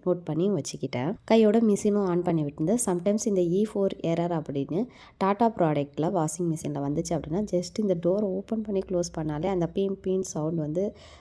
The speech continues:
அப்படியே ஆஃப் ஆயிடும். இது வந்து இ ஃபோர் அப்படிங்கிறது வாட்டர் ரிலேட்டடான ப்ராப்ளம்ஸ் அப்படிங்கிறதுனால, நம்ம just டோர் ஓப்பன் பண்ணி க்ளோஸ் பண்ணாலே போதும், அவ்வளோதான். அப்படியே இந்த பக்கம் பார்த்தா, கரெக்டா ஒரு டென் மினிட்ஸ் பூஜைக்கு வேணுங்கிற திங்ஸ் எல்லாம் ஒரு நோட்ல நோட் பண்ணி வச்சிருந்தா டைமு,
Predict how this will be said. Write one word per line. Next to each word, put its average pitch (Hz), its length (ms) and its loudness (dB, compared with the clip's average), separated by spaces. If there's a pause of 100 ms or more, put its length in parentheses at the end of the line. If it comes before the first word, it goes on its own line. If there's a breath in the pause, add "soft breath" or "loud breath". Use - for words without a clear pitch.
(120 loud breath)
அப்படியே 180 460 2
ஆஃப் 160 260 -2
ஆயிடும். 147 280 0
இது 185 280 0
வந்து 208 100 2
இ 202 180 0
ஃபோர் 208 300 0
அப்படிங்கிறது 165 400 -2
வாட்டர் 175 420 0
ரிலேட்டடான 151 520 -2 (100)
ப்ராப்ளம்ஸ் 147 580 -6
அப்படிங்கிறதுனால, 143 840 -6 (360 loud breath)
நம்ம 214 180 2
just 196 240 2
டோர் 202 300 2 (120)
ஓப்பன் 185 320 2
பண்ணி 180 160 0
க்ளோஸ் 160 360 -4
பண்ணாலே 143 260 -4 (100)
போதும், 147 260 -4 (200)
அவ்வளோதான். 160 280 2 (100)
அப்படியே 247 300 6
இந்த 208 140 4
பக்கம் 190 260 -2
பார்த்தா, 175 200 -2 (120)
கரெக்டா 170 260 -2
ஒரு 196 160 4
டென் 175 280 2
மினிட்ஸ் 175 300 0 (140)
பூஜைக்கு 196 380 -4
வேணுங்கிற 170 440 2
திங்ஸ் 170 180 -2
எல்லாம் 170 240 -2
ஒரு 160 240 0
நோட்ல 160 360 -2 (220)
நோட் 160 180 -4
பண்ணி 160 200 -4
வச்சிருந்தா 160 560 -4 (260)
டைமு, 151 340 -2